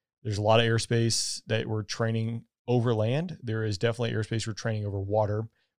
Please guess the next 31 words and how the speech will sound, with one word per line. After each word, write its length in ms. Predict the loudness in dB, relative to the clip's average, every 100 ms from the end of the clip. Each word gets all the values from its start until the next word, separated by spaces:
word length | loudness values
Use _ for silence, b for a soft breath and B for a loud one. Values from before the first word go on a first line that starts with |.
| -10
We're 80 |
training 340 | -6 0 2 2
over 200 | 2 2
water. 480 | 2 2 2 -2 -8
You 100 | -12
could 180 | -6 -4
be 260 | 0 2 2
a 60 |
hundred 280 | 0 2 2
miles 440 | 2 4 2 0 -2
out 280 | -2 -2
from 140 | -4 -8
the 80 | -6
coast, 360 | -2 -2 -2
which 160 | -6 -6
is 140 | -6
a 80 | -6
significant 680 | -8 -6 -6 -4 -4 -6 -8 _ _ _ -2
ways 320 | 4 6 6
out 260 | 4 2
if 140 | 0 -4
you 100 | -6
punched 380 | 0 0 0 2
out 180 | 2
and 100 | 2
had 100 | 0
to 80 | -2
float 240 | 0 2 2
around 180 | 0
your 80 | -2
dinghy. 460 | 0 0 0 -2